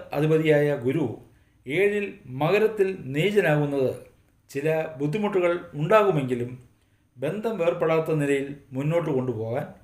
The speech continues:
സാധിക്കും. ഒന്നുകൂടി പറയാം, ഗുരു ശുഭവീടുകളിൽ, പ്രത്യേകിച്ച്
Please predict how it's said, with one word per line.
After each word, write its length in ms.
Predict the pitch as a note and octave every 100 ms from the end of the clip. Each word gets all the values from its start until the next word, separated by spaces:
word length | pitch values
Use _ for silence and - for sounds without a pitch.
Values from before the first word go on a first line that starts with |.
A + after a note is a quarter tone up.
| _ -
സാധിക്കും. 420 | C3 A2 - - _ _ _ _ _ _ _ _ _ _
ഒന്നുകൂടി 300 | C#3+ F3+ F#3+
പറയാം, 360 | E3+ D#3 D#3 D3 - - _ _ _ -
ഗുരു 380 | B2 D3 F3 G3 G3+ - - -
ശുഭവീടുകളിൽ, 840 | D3+ F3 F#3 F#3 F3 E3+ D#3+ B2 F#2 - _
പ്രത്യേകിച്ച് 480 | C3 B2+ D#3 D3+